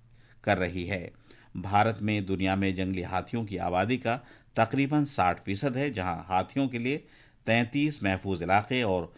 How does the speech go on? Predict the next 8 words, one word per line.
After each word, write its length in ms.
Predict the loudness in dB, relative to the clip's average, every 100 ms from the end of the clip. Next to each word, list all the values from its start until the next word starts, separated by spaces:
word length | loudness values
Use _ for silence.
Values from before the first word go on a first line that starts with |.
| -20 -4
एक 200 | 0 0
सौ 140 | 0 -4
पचास 540 | -4 2 4 4 0 -14 -20 -12
शनाख्तशुदा 680 | 0 4 4 2 -2 -4 -4 -6 -8
corridors 600 | -2 -2 0 -2 -4 -8
हैं। 200 | -10 -10 -16 _ _ -20 -20 -20 _ _ -20 -20 -6 4
मुक्केबाजी 680 | 6 8 8 10 10 8
में 240 | 4 2